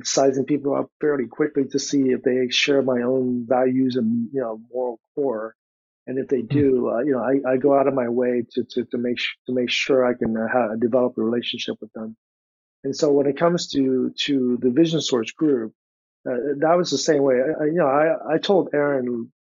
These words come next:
Speaker 1: a long time ago, uh, um, when, when they first looked at me to become a co-administrator with him, I was like, "You know, you, you basically, you guys are basically gonna be paying me for something I already do."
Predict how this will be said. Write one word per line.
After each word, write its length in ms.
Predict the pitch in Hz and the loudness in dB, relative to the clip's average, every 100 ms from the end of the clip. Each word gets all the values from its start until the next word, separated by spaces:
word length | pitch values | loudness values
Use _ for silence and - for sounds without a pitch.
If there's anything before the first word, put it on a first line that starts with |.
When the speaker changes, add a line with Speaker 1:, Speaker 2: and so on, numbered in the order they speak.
| 147 | -4
Speaker 1:
a 20 | |
long 220 | 151 147 | -2 0
time 240 | 135 123 | 0 0
ago, 240 | 117 110 107 | 0 0 0
uh, 960 | 107 123 113 _ _ _ _ _ _ 139 | -2 -6 -8 _ _ _ _ _ _ -6
um, 340 | 127 120 117 | -4 -4 -4
when, 180 | 135 127 | -2 0
when 300 | 131 127 123 | 2 0 2
they 180 | 139 139 | 4 4
first 360 | 139 156 147 | 4 2 2
looked 200 | 151 147 | 2 2
at 80 | 151 | 0
me 200 | 127 123 120 | 0 -2 -2
to 340 | 135 123 120 117 | 0 0 0 -2
become 380 | 120 - 131 | -4 -2 -2
a 240 | 120 110 110 | 0 -2 -4
co-administrator 760 | - 143 127 131 139 - 113 | 0 2 2 0 0 0 0
with 140 | 110 110 | 0 -2
him, 240 | 117 113 | -4 -4
I 80 | 120 | 0
was 160 | 135 131 | 0 0
like, 200 | 120 107 | -2 -2
"You 60 | 156 | 0
know, 160 | 160 147 135 123 | 0 -2 -6 -6
you, 160 | 147 - | -6 -4
you 160 | 151 | -2
basically, 440 | 160 185 190 180 143 131 151 _ _ _ _ | 2 2 2 -4 -4 -4 -10 _ _ _ _
you 100 | 165 | 0
guys 160 | 214 | 2
are 80 | 202 | 2
basically 400 | 139 165 190 160 | 2 2 2 0
gonna 200 | 143 151 | 2 2
be 120 | 131 | 2
paying 420 | 139 - 160 170 147 | -2 0 2 2 2
me 100 | 131 | 2
for 120 | 143 | 0
something 340 | 135 147 139 | 0 0 0
I 60 | 135 | 0
already 280 | 135 139 123 | 4 4 2
do." 320 | 104 120 101 | 0 -2 -4